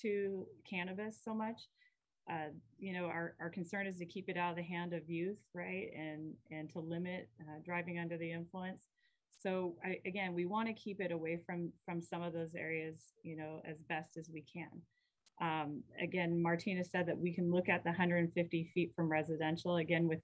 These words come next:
that, with that survey, we did see, you know, kind of some mixed feedback with, you know, not, maybe not really understanding, uh, what that, what that sensitive, uh, receptor setback or that rece-, that setback would be.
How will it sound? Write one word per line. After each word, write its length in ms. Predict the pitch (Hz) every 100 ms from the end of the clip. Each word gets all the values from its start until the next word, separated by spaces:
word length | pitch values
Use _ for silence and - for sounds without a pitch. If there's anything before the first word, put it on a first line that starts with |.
| -
that, 260 | 156 - -
with 140 | 165
that 160 | 151 -
survey, 380 | - 220 190
we 200 | 190 180
did 200 | 170 170
see, 340 | 170 180 165 160
you 120 | 170
know, 120 | 160 151
kind 140 | 165
of 100 | 156
some 300 | - 160 160 165 - _ - _ -
mixed 300 | 185 175 -
feedback 480 | 196 170 175 165
with, 220 | 160 160 165 -
you 140 | 170
know, 260 | 147 151 156 - _ _ _ -
not, 300 | 180 165 -
maybe 280 | - 202 190
not 220 | 185 175
really 240 | - 180 175
understanding, 960 | 160 160 - 170 165 160 160 160 156 -
uh, 140 | 160
what 260 | 151 165 165
that, 280 | 165 151 - -
what 220 | 160 165
that 220 | 156 151 -
sensitive, 600 | - 165 156 165 156 151 - -
uh, 140 | 147
receptor 440 | 143 151 165 - 160
setback 500 | - 147 156 147 - _ - -
or 100 | 160
that 240 | 156 - - -
rece-, 240 | 165 - - -
that 240 | 160 151
setback 400 | - 151 156 151
would 160 | - 151
be. 300 | 165 156 165